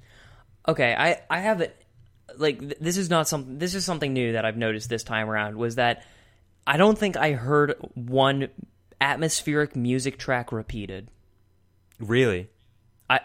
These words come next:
Speaker 1: I think maybe there was one, there was one that got repeated, which was, like, this, like, kinda twangy surf rocking tune
Speaker 2: <laughs>
Speaker 1: that,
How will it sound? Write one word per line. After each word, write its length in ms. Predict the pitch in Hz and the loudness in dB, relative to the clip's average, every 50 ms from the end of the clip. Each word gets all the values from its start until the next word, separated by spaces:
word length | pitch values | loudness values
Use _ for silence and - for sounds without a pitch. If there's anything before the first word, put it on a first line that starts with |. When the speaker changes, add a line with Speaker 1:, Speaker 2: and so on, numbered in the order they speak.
| - - | -2 -4
Speaker 1:
I 100 | 135 147 | -4 0
think 240 | - 175 185 175 160 | 0 0 0 2 2
maybe 340 | 160 156 160 160 156 175 | 4 4 4 4 2 2
there 140 | 156 156 151 | 2 4 4
was 240 | 143 139 135 123 131 | 4 2 2 0 -2
one, 360 | 127 123 131 135 131 135 - - | -4 -2 0 2 2 2 0 -2
there 160 | 135 135 135 | -2 0 0
was 160 | 135 135 123 | 2 2 2
one 140 | 127 127 131 | 0 0 2
that 120 | 139 143 139 | 0 0 2
got 140 | 151 135 | 2 2
repeated, 380 | 107 143 - 156 160 151 160 151 | 2 0 0 -2 -2 0 0 0
which 180 | 143 143 - 147 | -2 -2 -2 -2
was, 140 | 143 131 139 | -4 -2 0
like, 160 | 139 135 131 | -2 0 0
this, 240 | 135 135 127 - - - - - - - - - - - _ _ _ - | -2 -2 -4 -6 -10 -14 -20 -20 -20 -20 -20 -20 -20 -20 _ _ _ -10
like, 380 | - 139 139 135 131 - - _ _ _ _ - | -2 2 4 4 4 2 -2 _ _ _ _ -10
kinda 500 | - - 160 151 147 139 135 131 127 - - _ _ | -8 -4 -2 0 2 2 4 4 2 0 -2 _ _
twangy 500 | - - - 143 131 127 131 135 135 131 | -10 -6 -2 2 2 2 4 2 2 2
surf 440 | 120 - - - 123 120 123 - - | 2 2 2 2 2 2 0 2 2
rocking 440 | 143 135 135 135 - 156 151 147 139 | 4 4 4 4 2 0 0 0 0
tune 460 | - 160 156 151 151 156 160 170 165 - - | 2 2 2 4 4 4 2 2 2 2 2
Speaker 2:
<laughs> 100 | 277 277 | 2 2
Speaker 1:
that, 240 | - 156 156 - - | 2 0 0 -2 -4